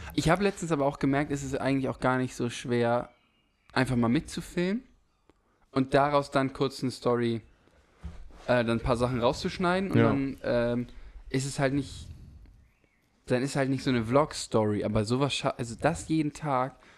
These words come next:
Speaker 1: da musst du das schon fast ja beruflich machen.
Speaker 2: Ja, aber guck mal, wenn du jede, jeden Tag vier Videos machst,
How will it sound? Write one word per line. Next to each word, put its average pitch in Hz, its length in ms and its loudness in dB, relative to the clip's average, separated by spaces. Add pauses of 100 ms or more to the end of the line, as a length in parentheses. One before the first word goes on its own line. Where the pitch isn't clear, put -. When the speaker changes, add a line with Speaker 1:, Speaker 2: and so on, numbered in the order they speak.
(120)
Speaker 1:
da 120 120 -4
musst 131 220 -2
du 151 40 2
das 131 160 -2
schon 120 380 0 (720)
fast - 320 -8
ja 117 80 0
beruflich 110 520 -8
machen. 110 200 -10
Speaker 2:
Ja, 117 120 8
aber 117 80 0
guck 165 160 -2
mal, 107 140 4
wenn 117 160 4
du 117 220 2
jede, 143 360 2 (220)
jeden 156 360 2
Tag 143 400 0 (240)
vier 185 300 4
Videos 110 360 2
machst, - 420 -2